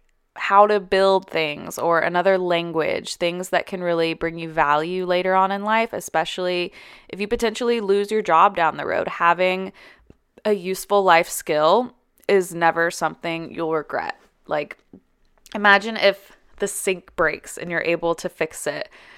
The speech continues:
or when you order a table that you thought was gonna come put all together and it's not, but you know how to build things. Like, all these things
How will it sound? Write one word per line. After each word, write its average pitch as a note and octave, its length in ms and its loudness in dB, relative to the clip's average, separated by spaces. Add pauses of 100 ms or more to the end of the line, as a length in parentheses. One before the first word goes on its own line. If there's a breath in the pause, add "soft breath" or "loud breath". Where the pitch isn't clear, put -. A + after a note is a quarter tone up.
(140 loud breath)
or E3+ 520 4
when F3 220 -2
you F#3 140 -6
order F#3 480 4
a F3 120 2
table F3 440 0
that D#3+ 160 0
you E3+ 140 -4
thought E3 320 8
was E3+ 160 -2
gonna E3 180 -2
come E3 420 0
put - 200 -2
all E3 160 2
together D3+ 400 0
and D#3 100 -4
it's - 200 -8
not, D#3+ 220 2
but - 200 -2
you E3+ 160 -8
know F3 220 4
how E3+ 160 2
to E3 80 2
build D3+ 320 -4
things. - 280 -10
Like, D#3+ 180 -6
all E3+ 140 2
these F#3 240 -4
things D#3+ 540 -8